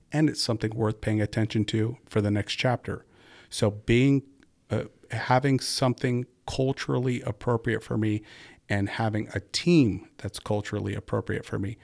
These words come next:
They don't have to be a bunch of commandos, but the culture piece is, is, is bigger than the compensation is, or bigger than the actual job that I'm doing, the physical job. So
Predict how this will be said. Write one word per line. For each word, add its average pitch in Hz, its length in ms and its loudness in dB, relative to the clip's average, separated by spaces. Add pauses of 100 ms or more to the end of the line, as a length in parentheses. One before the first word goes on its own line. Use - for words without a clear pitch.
(340)
They 120 100 -4
don't 131 100 0
have 143 140 -2
to 113 80 -2
be 113 100 2
a 101 60 2
bunch 101 200 0
of 98 80 -2
commandos, 107 720 0 (520)
but - 140 2
the - 80 4
culture 151 360 4
piece - 300 -4
is, 98 180 -6 (100)
is, 104 220 0 (200)
is 101 140 0
bigger 107 360 2
than 104 360 2
the 107 80 0
compensation 113 760 0
is, 104 280 -6 (140)
or 101 180 2
bigger 113 360 0
than 101 280 0 (320)
the 90 140 0
actual - 360 0
job 101 640 -2 (140)
that 101 140 2
I'm 104 100 -2
doing, 104 200 2
the 98 60 0
physical 101 420 -2
job. 101 320 -2
So 98 340 -2